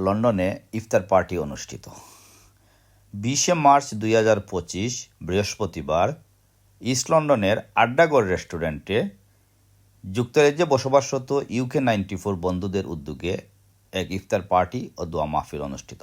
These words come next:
হয়েছে। বাংলাদেশে উনিশশো চুরানব্বই সালে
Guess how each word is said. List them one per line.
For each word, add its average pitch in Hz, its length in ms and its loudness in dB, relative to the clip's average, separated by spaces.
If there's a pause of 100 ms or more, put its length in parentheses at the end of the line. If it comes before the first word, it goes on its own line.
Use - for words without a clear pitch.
হয়েছে। - 320 -16 (1500)
বাংলাদেশে 147 540 2 (100)
উনিশশো 143 340 0
চুরানব্বই 147 580 0
সালে 147 280 4